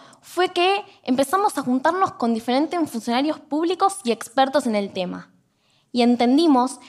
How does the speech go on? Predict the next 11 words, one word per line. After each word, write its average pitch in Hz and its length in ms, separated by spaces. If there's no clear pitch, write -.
que 294 140
no 320 220
se 381 180
puede 320 400
resolver 240 520
una 233 280
crisis 269 640
sin 302 280
tratarla 311 540
como 202 260
tal. 175 340